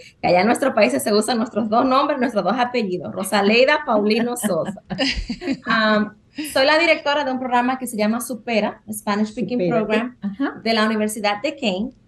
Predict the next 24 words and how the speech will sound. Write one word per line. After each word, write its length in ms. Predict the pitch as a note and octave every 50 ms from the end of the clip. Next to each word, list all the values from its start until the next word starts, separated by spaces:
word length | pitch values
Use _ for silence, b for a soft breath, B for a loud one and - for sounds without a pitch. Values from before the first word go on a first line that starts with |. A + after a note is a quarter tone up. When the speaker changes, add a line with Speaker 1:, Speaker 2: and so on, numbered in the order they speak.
| _ _ _ _ _
Speaker 1:
El 240 | F3+ G3+ G#3 G#3 G#3
propósito 720 | A#3+ A#3 G#3 - - A3 A#3 A#3 D#4 D4+ - C#4 C#4 C#4
principal 480 | C#4 B3+ B3 B3 A#3+ A3 - A3 G#3+ A3
del 180 | B3 B3+ B3+
programa 680 | - C4 B3 A3+ A#3 B3 B3+ B3 A#3 A3 G3 G3 G3 B B B _ _ _ _ _ _ _
es 240 | A3+ A#3+ C4 A#3+ G3+
darle 280 | A3+ A#3 B3+ C#4+ D4+
acceso 380 | D4 D4 - - C#4 D4 C#4+ F4
a 40 | C4+
esos 160 | B3+ B3 B3+
estudiantes 800 | A#3+ - - B3+ B3 B3 A#3 A3+ A3 A3 G#3+ G#3+ G#3+ G#3+ G#3+ -
que 280 | _ A3 G3+ G3 G3+
quieren 420 | - - B3+ C4 C#4+ E4 F4+ F4 D#4
entrar 400 | C#4 B3+ - - G3+ G3+ G3+ G3+
a 60 | G3+
la 40 | G3+
universidad 580 | G3+ G3+ G3 F#3 F#3+ - G#3+ F#3+ F#3+ F#3+ F#3+
de 120 | - G3 G3
cuatro 320 | - F#3+ F#3+ - G#3 G3
años 380 | F3+ E3+ E3+ F3 F3+ F#3 - -
a 120 | - F3+ -
completar 440 | G3 F#3+ F#3+ F#3+ F#3 F#3 F3 F#3+
su 100 | F#3+ A#3+
licenciatura, 800 | A#3 A3+ A3+ A#3 A#3 A3+ A#3+ A#3 A3 - F#3 F3+ F#3 F#3 F#3+ B